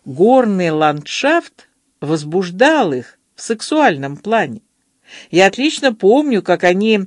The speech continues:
скрывались в какой-нибудь тенистой пещерке, оставляя меня с Тео там, где мы устроили пикник. И мы лежали с ней бок о бок на толстом шотландском пледе,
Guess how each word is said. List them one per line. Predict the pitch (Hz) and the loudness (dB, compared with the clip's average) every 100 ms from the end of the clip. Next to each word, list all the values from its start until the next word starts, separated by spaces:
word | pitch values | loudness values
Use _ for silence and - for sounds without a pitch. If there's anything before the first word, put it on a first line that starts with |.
| _ _ | _ _
скрывались | - - 165 175 226 226 165 - | -14 -2 2 4 4 4 2 -2
в | |
какой-нибудь | 165 170 220 190 165 165 | -2 2 2 0 -2 -4
тенистой | - 185 196 180 - 143 | -2 -2 -2 -4 -6 -6
пещерке, | 147 143 - 240 339 - - 135 - - - | -4 -6 -4 0 0 0 -6 -8 -8 -20 -6
оставляя | 165 - 196 196 226 233 180 | -6 0 2 2 4 4 2
меня | 185 190 175 147 | 0 0 0 0
с | 147 - | -2 -2
Тео | - 269 349 349 - _ _ _ | 2 4 4 0 -2 _ _ _
там, | 208 294 349 | 4 4 2
где | 226 196 | 0 0
мы | 175 262 | 2 0
устроили | 285 - 180 208 254 240 | -2 -2 2 2 2 -4
пикник. | - 254 - 156 123 - _ _ _ _ _ _ - | -6 -8 -6 -8 -8 -12 _ _ _ _ _ _ -6
И | 220 | -2
мы | 359 | 2
лежали | 320 285 277 285 247 | 2 2 4 4 2
с | 220 | -4
ней | 208 185 | -4 -2
бок | 165 180 143 | 2 2 2
о | 226 320 | 0 0
бок | 285 262 - _ - - - | 2 0 -2 _ -20 -20 -10
на | 143 170 | -2 -2
толстом | 170 220 277 - - 202 | 0 2 2 -2 -4 -6
шотландском | 185 165 165 170 190 190 - 175 175 | -2 -2 0 2 2 0 -6 -8 -6
пледе, | - 165 160 143 120 135 | -4 0 0 0 -2 -12